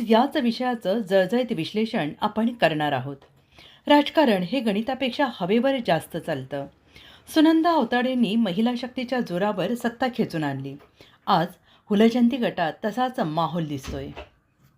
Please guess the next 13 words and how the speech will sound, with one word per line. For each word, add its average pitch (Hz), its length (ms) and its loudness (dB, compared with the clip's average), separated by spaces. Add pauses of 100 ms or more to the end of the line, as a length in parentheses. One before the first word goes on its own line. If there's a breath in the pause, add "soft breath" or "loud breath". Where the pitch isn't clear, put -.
(760)
हनुमंतराव 311 580 4
दुधाळ 196 420 0
यांची 202 320 -4
ताकद - 280 -6 (380 loud breath)
आणि 285 140 4
संगीता 269 460 0
अक्कांची 233 520 0
जनमानसातील 220 720 0
प्रतिमा 190 500 -4 (440 loud breath)
यामुळे 226 360 4
विरोधकांच्या 220 600 -2 (120)
गोटात 170 340 -2 (140)
आतापासूनच 220 720 -2